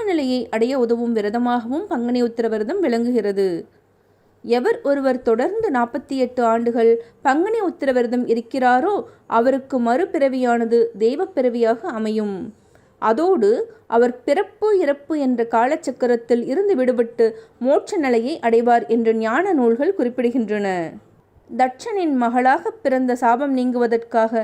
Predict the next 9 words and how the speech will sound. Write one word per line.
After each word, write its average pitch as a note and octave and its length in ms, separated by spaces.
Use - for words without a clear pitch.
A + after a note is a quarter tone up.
மீண்டும் E4 400
மலையரசன் A#3+ 760
இமயவானின் B3+ 680
மகளாக A3+ 480
பார்வதி C4+ 580
என்ற A#3 240
பெயரில் A3 440
அம்பிகை C#4 520
அவதரித்தாள். A3 760